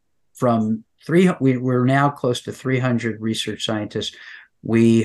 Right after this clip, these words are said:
hope we'll be close to five hundred, uh, um, very quickly. It's resource dependent, obviously. You know, we, we actually could be thousands if we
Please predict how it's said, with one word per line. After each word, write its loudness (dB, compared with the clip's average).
hope 0
we'll 2
be 0
close -4
to -6
five -2
hundred, -6
uh, -6
um, -2
very 0
quickly. -2
It's -2
resource 6
dependent, 4
obviously. 2
You 2
know, 2
we, -2
we 8
actually 2
could 2
be 2
thousands 0
if -8
we -6